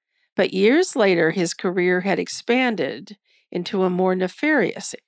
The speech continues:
arena. He'd remained single, moved to Stockton, east of the Bay Area, and continued to teach,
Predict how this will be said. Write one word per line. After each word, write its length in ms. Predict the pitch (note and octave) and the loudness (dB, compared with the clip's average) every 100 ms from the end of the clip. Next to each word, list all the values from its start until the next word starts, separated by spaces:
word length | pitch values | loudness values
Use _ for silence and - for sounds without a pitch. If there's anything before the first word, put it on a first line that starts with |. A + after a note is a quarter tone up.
| _ | _
arena. 500 | E3+ D#3 - D3+ - - _ _ _ _ _ _ _ _ _ | -2 -2 -4 -6 -10 -16 _ _ _ _ _ _ _ _ _
He'd 200 | - A3+ | -2 0
remained 460 | G#3 A3 A3+ D#4+ G#4 | 2 2 2 2 -2
single, 600 | - G3 - - - C4+ - _ | -4 -2 -2 -6 -8 -10 -14 _
moved 360 | F#3 G3 A#3+ - | 0 2 2 0
to 100 | G#3+ | -4
Stockton, 840 | - - G3+ G#3+ - - F#3 B3 - _ | -2 2 2 2 -4 -12 -10 -12 -12 _
east 340 | F#3+ G#3+ - - | -2 -2 0 -2
of 100 | F3+ | -2
the 80 | F3+ | 0
Bay 280 | D#3 E3 | 0 0
Area, 380 | - F3+ - A#3 - _ _ _ _ | -2 -4 -6 -8 -12 _ _ _ _
and 200 | - G3+ | -2 0
continued 580 | B3 A3 - D#4 D4+ B3 | 0 0 0 2 2 -2
to 100 | G#3+ | -8
teach, 720 | - D4+ B3 - - - | -6 -2 -2 -4 -10 -10